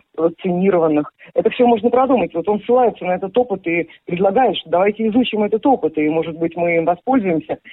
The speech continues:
и, и тогда не будем закрывать экономику. Ведь, э, все боятся того, что не хватит, э, койко-мест в больницах. Почему закрывают, собственно, ту или иную отрасль? Именно потому, что боятся больших вспышки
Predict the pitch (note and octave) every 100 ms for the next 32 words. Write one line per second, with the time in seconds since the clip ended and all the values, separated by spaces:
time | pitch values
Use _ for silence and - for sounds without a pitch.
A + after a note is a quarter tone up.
0 | - G#3 F#3+ - G#3 G3 F#3+ G#3+ A3+ G#3
1 | C#4 C#4 G3+ D#3+ F#3 G3 G3+ G3 E3+ E3
2 | F#3+ A3 F3 C#3 - - _ - - -
3 | F3 E3 F3+ F3 F3 E3 - - B3 A3
4 | A3 A3 G#3+ F#3+ G#3 A3+ G3+ F#3 F#3+ G#3+
5 | G#3 E3+ - _ _ - E3 D#3+ A3 A3
6 | G#3+ A3 F#3+ _ - D#3+ D#3 F3 F#3 F3+
7 | D#3 _ G#3 C4+ C4+ F3 - D#3 C#3+ C3+
8 | D#3 - D3 C#3+ C#3 D#3+ D#3 D3 D3+ D3+
9 | D3 - - - E3 E3+ E3+ G#3 B3 F#3+
10 | D3+ E3 F#3+ F3 E3 - C4 - - G3+
11 | - D#3+